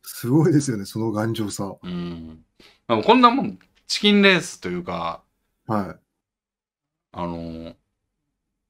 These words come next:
Speaker 2: なんていうの、ずーっと、なんていうの、例えばこう、ね、あの、道路をコロコロ変えながらやるチキンレースに常に参加してるみたいなことやとして、
Speaker 1: はい。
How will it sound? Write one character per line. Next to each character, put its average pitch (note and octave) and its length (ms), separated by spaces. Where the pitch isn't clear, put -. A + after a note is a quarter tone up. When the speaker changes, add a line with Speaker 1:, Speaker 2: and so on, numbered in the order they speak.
Speaker 2:
な A#2 120
ん G#2+ 60
て G2 80
い F2+ 40
う E2+ 60
の、 D#2+ 160
ず C3 100
ー G#3 180
っ G#3 60
と、 F3 540
な B2+ 160
ん C#3+ 60
て - 80
い - 20
う E2+ 40
の、 E2+ 200
例 F3 100
え F#3 40
ば B2 100
こ F#2+ 420
う、 - 40
ね、 A2 300
あ F#2 120
の、 F2 440
道 E3+ 220
路 C3 120
を F#2 220
コ - 120
ロ E3 100
コ - 100
ロ F#2+ 80
変 C3 220
え - 20
な C#3 140
が C3+ 100
ら C3 100
や B2+ 160
る B2 160
チ - 140
キ C3+ 80
ン B2+ 80
レ B2 140
ー A2+ 40
ス G2 140
に F2 120
常 A#2+ 240
に B2 120
参 F2+ 220
加 F2+ 100
し - 60
て A2 80
る G2+ 80
み G2 80
た G2+ 60
い F2+ 40
な F2 60
こ G2 120
と F#2+ 100
や F2+ 60
と F2 120
し - 120
て、 G2 140
Speaker 1:
は E2+ 60
い。 D2+ 120